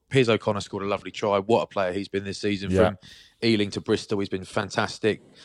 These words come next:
Speaker 1: Charles Piutau scored a nicely worked try, actually. Um, and Newcastle got that back into it. But it, it was a, it was a game that meant nothing. And I know no games mean nothing, but some of them do.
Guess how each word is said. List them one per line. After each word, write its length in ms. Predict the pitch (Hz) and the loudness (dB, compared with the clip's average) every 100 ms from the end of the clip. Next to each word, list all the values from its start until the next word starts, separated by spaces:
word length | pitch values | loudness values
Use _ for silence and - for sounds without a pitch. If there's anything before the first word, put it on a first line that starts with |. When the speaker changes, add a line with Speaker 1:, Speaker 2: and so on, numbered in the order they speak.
| - _ | -20 _
Speaker 1:
Charles 280 | - 127 107 | 4 4 6
Piutau 380 | 120 107 110 104 | 4 4 4 4
scored 160 | 113 | 2
a 40 | 107 | 2
nicely 360 | 113 107 - | 2 2 0
worked 300 | 98 104 - | 2 2 2
try, 280 | - 117 107 | 0 4 4
actually. 540 | 104 - 110 104 98 - _ _ | 4 0 -2 0 -2 -8 _ _
Um, 520 | 110 107 107 107 107 - _ - _ _ - | 2 4 4 2 -8 -16 _ -20 _ _ -4
and 120 | 139 | 2
Newcastle 420 | 170 - 101 - | 2 4 2 2
got 140 | 92 67 | -2 -2
that 100 | 82 | -4
back 180 | 95 98 | -4 -6
into 180 | 87 | -2
it. 60 | 85 | 2
But 180 | 117 113 | 4 2
it, 140 | 120 127 - | -2 -4 -2
it 140 | 135 | -2
was 120 | 101 117 | 0 -2
a, 120 | 107 - | -2 0
it 160 | 127 95 | 0 2
was 160 | 107 | 4
a 100 | 110 | 2
game 300 | 110 107 107 | 4 2 2
that 160 | 101 - | -2 -2
meant 220 | 101 92 | -4 -4
nothing. 400 | 107 95 - 82 | -4 -4 -6 -8
And 100 | 92 | -6
I 20 | |
know 180 | 110 107 104 | -2 0 2
no 160 | 101 | 0
games 320 | 98 92 90 90 | 2 0 -2 -12
mean 160 | 90 | -10
nothing, 300 | 90 - 85 87 | -10 -8 -10 -8
but 180 | 90 - | -8 -4
some 160 | 107 | -2
of 80 | 104 | -2
them 140 | 98 90 | -4 -2
do. 260 | 98 90 | 0 0